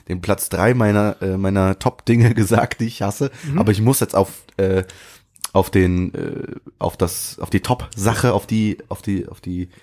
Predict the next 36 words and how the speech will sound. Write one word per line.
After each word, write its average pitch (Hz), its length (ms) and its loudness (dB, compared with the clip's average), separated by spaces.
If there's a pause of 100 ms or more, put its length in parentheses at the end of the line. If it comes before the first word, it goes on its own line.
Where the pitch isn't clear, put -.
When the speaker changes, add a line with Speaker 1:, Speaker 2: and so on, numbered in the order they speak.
Speaker 1:
auf - 140 -10
den 92 100 -2
Platz 123 240 -4
eins 110 300 2
eingehen, 87 300 2
weil 90 120 4
ich 90 140 -4
da 95 100 2
jetzt 95 260 0
die - 60 -10
ganze 123 220 0
Zeit 104 220 -2
schon 101 180 -2
dran 90 200 0
denke. 104 320 -2 (640)
Ab-, - 160 -4
und 95 100 -2
ich 85 80 -8
muss 104 140 -2
das 95 100 -4
jetzt 90 140 -2
loswerden. 95 460 0 (260)
Nämlich, 110 680 0 (960)
und 98 140 -6
du 90 80 -6
weißt 110 360 2
es, - 280 -12 (1300)
<laughs> - 0 - (880)
wenn, 120 200 0 (400)
Speaker 2:
Ich - 100 -18
kann's 151 220 4
Speaker 1:
wenn 131 60 2
Speaker 2:
mir 123 40 2
Speaker 1:
Menschen, 143 480 4
Speaker 2:
denken. - 140 -10 (600)
Speaker 1:
oh, 90 220 0